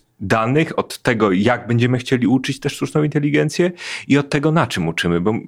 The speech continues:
no, sztuczna inteligencja jest pewnym algorytmem, pewnym programem.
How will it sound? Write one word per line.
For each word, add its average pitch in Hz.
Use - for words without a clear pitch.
no, 98
sztuczna 151
inteligencja 139
jest 127
pewnym 131
algorytmem, 107
pewnym 101
programem. 95